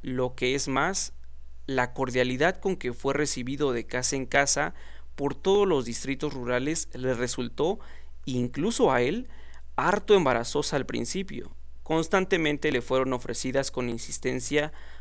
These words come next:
cosas tales como porciones de empanada fría, copas de oporto, tazas de té, canastillos de ciruelas e incluso comidas dominicales con la familia, sobremesa incluida.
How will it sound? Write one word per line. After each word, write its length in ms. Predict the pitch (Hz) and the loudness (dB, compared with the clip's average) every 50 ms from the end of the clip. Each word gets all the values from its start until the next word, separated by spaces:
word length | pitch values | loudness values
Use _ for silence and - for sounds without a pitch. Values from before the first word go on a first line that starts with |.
| - - - | -10 -4 2
cosas 420 | 156 156 147 - - 165 156 - | 2 4 4 4 4 4 2 4
tales 320 | - 147 143 139 143 139 | 2 2 4 4 2 0
como 300 | - - 131 120 120 107 | -2 -4 -4 -4 -4 -4
porciones 560 | - - 120 - - - 131 127 123 120 120 113 | -2 -2 -2 -2 0 -2 0 0 0 0 0 -2
de 60 | 123 | -2
empanada 560 | 117 113 113 - 117 117 117 113 110 110 110 | -4 -2 -2 -2 -2 -2 -2 -4 -4 -4 -6
fría, 600 | - - 185 208 202 190 170 151 147 151 156 156 - - - - - - - - - - - | -4 -2 -2 -2 0 2 2 2 2 0 -2 -4 -6 -10 -10 -10 -10 -10 -10 -10 -10 -10 -2
copas 380 | - 147 147 - 139 131 123 110 | 0 0 4 6 6 4 6 4
de 80 | 120 | 0
oporto, 840 | 117 - - - 165 196 196 - - - 151 147 147 147 151 151 - - - - - - | -2 -2 0 4 4 4 4 2 -2 -2 -2 0 0 -2 -2 -4 -6 -10 -10 -10 -4 0
tazas 380 | - 123 123 - - 127 110 | 2 4 4 2 0 0 -4
de 100 | - 110 | -4 -6
té, 480 | - - - 165 175 175 180 180 175 - - - - - - - - - | -4 0 2 2 4 2 2 0 -4 -6 -8 -10 -10 -10 -10 -10 -10 -4
canastillos 580 | - 135 139 139 143 - - - 190 202 196 165 | 0 2 4 4 4 2 0 0 2 2 2 2
de 80 | 143 | 2
ciruelas 640 | 135 - - 131 131 143 160 175 180 196 202 196 - - | 0 -2 -2 -2 0 2 2 2 2 0 0 -2 -4 -4
e 60 | - | -2
incluso 640 | 131 131 127 - 156 160 170 175 - 208 - - - - | -2 -2 -2 -4 -2 -2 -2 0 0 -2 -2 -2 -4 -8
comidas 480 | - - 120 120 127 131 135 143 170 175 | -2 0 0 2 2 2 2 2 2 2
dominicales 720 | - - 160 147 131 117 113 - 131 127 131 143 165 - - | 2 2 2 2 0 0 -2 2 2 2 2 4 2 0 0
con 200 | - 135 131 123 | 0 0 0 0
la 100 | 120 117 | 0 0
familia, 580 | - 120 117 120 139 165 175 151 120 113 113 - - - - - - - | -2 -2 0 0 0 0 0 0 -2 -2 -4 -8 -10 -10 -10 -10 -10 -8
sobremesa 640 | - - - 180 175 175 180 180 196 208 202 - | -4 2 2 4 4 4 4 4 6 6 6 6
incluida. 600 | 220 220 196 - 143 131 139 165 175 156 110 - | 4 2 0 -2 -2 -2 -2 0 -2 -2 -2 -4